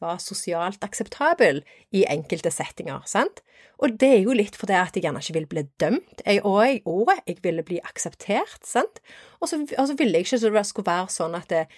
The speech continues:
at det var noen som ikke skulle like meg, sant? Jeg ville, vil gjerne bli likt av alle. Men problemet med å da, å tilpasse seg, det stopper jo ikke der heller. For det er jo nettopp det at vi holder tilbake,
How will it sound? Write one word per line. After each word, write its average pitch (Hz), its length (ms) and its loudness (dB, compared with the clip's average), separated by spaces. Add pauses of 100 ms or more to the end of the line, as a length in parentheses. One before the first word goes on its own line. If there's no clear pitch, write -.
(180)
at - 140 -8
det 190 80 2
var 196 120 4
noen 170 380 0
som - 100 -6
ikke - 200 -8
skulle 175 240 -2
like 160 320 -4
meg, - 280 -8
sant? 285 320 -2
Jeg 277 140 -2
ville, 262 260 4 (140)
vil 208 240 2
gjerne 165 400 0
bli 165 220 -8
likt 151 280 -12
av 135 140 -8
alle. 113 240 -8 (1000)
Men 220 100 4
problemet 262 480 2
med 208 320 2
å 185 160 2
da, 185 240 0
å 196 80 -6
tilpasse 190 640 -8
seg, - 300 -6 (160)
det 208 100 -4
stopper - 340 -4
jo 190 60 0
ikke - 160 -4
der 165 220 -2
heller. 165 320 -8 (520)
For 214 120 0
det - 80 -2
er 233 140 6
jo 277 100 4
nettopp 202 320 -2
det 185 140 0 (100)
at - 220 -12
vi 185 120 0 (360)
holder 208 260 0
tilbake, 165 540 -4